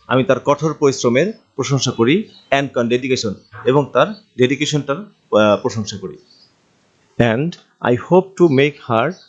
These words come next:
proud one day, এবং আমি আশা করি আমি তাকে একদিন গর্বিত করতে পারবো। She is a graduate, তিনি একজন স্নাতক, and knows many things, অনেক কিছুই তিনি জানেন। She has sympathy for poor, গরিবদের জন্য তার রয়েছে সহানুভূতি,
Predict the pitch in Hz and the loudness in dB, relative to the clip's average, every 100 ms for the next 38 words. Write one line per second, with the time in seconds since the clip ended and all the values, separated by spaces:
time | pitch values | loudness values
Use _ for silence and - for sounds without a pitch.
0 | _ - 123 156 147 107 107 98 95 - | _ 0 2 2 -2 -6 -4 -4 -6 -10
1 | _ 110 107 113 123 170 180 214 220 _ | _ -2 0 0 -2 0 2 2 0 _
2 | - 120 117 117 117 104 107 107 104 101 | -2 0 0 2 0 2 2 2 2 0
3 | 104 101 - 98 92 90 _ - 135 127 | -4 -6 -4 -6 -6 -10 _ -4 2 4
4 | 107 117 104 117 117 107 165 180 _ _ | 4 0 0 0 0 0 -2 -2 _ _
5 | 123 120 117 104 117 - 123 123 165 - | 0 2 0 -2 -4 -2 -2 0 -2 -2
6 | - 120 120 120 123 127 104 110 127 143 | -2 -2 0 0 4 2 2 0 2 2
7 | 107 107 101 - 127 147 143 135 139 113 | 0 -6 -10 -2 0 0 -4 -6 -4 -2
8 | 107 95 110 185 240 _ _ _ _ _ | 0 0 0 -4 -6 _ _ _ _ _
9 | _ - 190 165 165 156 - 170 165 156 | _ 0 4 4 4 0 -2 -2 0 -2
10 | 156 - 123 113 - 110 123 220 - _ | -4 -2 0 0 -2 0 2 0 -8 _
11 | 101 123 117 127 123 120 117 113 120 117 | 2 2 4 2 4 2 0 2 0 -2
12 | 123 117 113 127 131 139 170 | -6 -6 -2 -2 -2 0 0